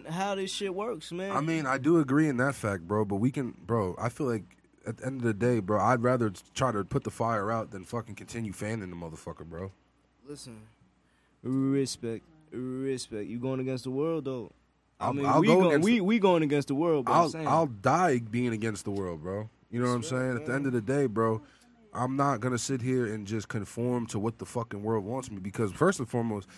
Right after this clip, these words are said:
Speaker 2: if we can, we, all of us conform to what the world wanted us, we'd just be
Speaker 1: But you
Speaker 2: fucking,
Speaker 1: can't.
Speaker 2: we'd be
Speaker 1: All
Speaker 2: workers.
Speaker 1: I,
Speaker 2: We'd
Speaker 1: all
Speaker 2: be
Speaker 1: I'm
Speaker 2: trying to
Speaker 1: saying, all I'm saying is you can't lose your, your acknowledgement of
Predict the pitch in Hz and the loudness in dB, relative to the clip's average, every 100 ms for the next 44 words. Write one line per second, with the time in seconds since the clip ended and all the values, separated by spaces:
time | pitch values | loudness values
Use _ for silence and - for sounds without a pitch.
0 | - - 117 - - 135 190 170 - 113 | -14 -4 -4 -4 0 4 4 4 0 2
1 | 185 156 165 170 143 131 - 123 - 143 | 2 6 6 6 4 0 0 -2 0 0
2 | 139 131 120 127 113 120 127 110 131 143 | 0 -2 -2 -2 0 2 2 2 0 0
3 | 139 147 - - - - 127 143 131 131 | 0 0 -2 -20 -16 -2 0 2 4 4
4 | 117 123 120 135 123 113 120 - - 156 | 6 4 6 2 2 -2 -4 -6 2 4
5 | 139 123 139 139 139 143 120 131 147 165 | 4 4 6 4 2 0 0 0 2 2
6 | 147 139 170 165 147 156 165 165 - 156 | 2 2 2 0 0 0 2 0 -2 0
7 | 147 139 127 131 - 156 139 127 135 131 | 0 0 0 -4 -4 -4 -4 -4 -2 0
8 | 143 139 127 110 117 113 110 120 120 113 | 2 2 0 -2 -4 -4 -4 -2 -2 -2
9 | 117 123 123 113 117 113 - 127 127 | -2 0 0 -2 -4 -6 -2 2 2